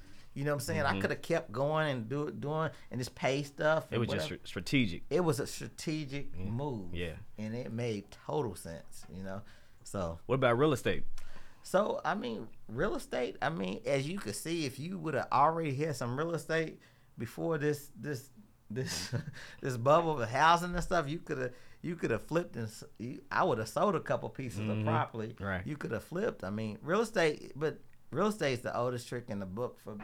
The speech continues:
Speaker 1: getting wealthy.
Speaker 2: Mm-hmm.
Speaker 1: You know, so owning, owning assets and land, I mean, that's just, right now, I'ma tell you what's happening right now.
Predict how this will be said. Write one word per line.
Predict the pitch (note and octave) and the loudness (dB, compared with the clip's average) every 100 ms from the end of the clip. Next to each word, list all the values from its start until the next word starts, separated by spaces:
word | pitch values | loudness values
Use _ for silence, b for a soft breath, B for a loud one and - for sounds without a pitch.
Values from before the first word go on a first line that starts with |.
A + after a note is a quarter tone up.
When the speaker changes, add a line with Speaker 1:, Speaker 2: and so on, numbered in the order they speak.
| G2+ | -8
Speaker 1:
getting | G#2+ F#2 | -8 -6
wealthy. | G2+ G2 | -6 -4
Speaker 2:
Mm-hmm. | F#2 F#2+ G2 A2+ b b b | -2 0 -2 -4 b b b
Speaker 1:
You | - | -6
know, | G#2+ G2 | -4 -6
so | - G2+ F#2 - | -4 -4 -4 -4
owning, | A2 B2 G2 - - | -2 -2 -4 -6 -6
owning | B2 B2 A2 - - - | -4 -4 -6 -8 -12 -8
assets | F2 A2+ A#2 G#2+ F2 | -4 -4 -4 -6 -6
and | E2+ | -8
land, | G2 G#2 E2+ | -6 -6 -6
I | |
mean, | F2 F2 | -8 -8
that's | F#2+ A2 | -8 -8
just, | F#2 E2+ - B B B B | -10 -12 -14 B B B B
right | A#2+ E3+ D#3 | 8 8 10
now, | F3+ A#3 B3+ - - - - | 6 6 4 0 -4 -4 -2
I'ma | - C3+ | 0 0
tell | B2+ D3+ E3 | 0 2 2
you | C3 A#2+ | 2 0
what's | B2+ | 0
happening | A#2+ C#3 A2+ G2 F#2+ | 2 2 2 -2 -6
right | F#2 F2 | -6 -8
now. | F#2+ F2+ | -8 -10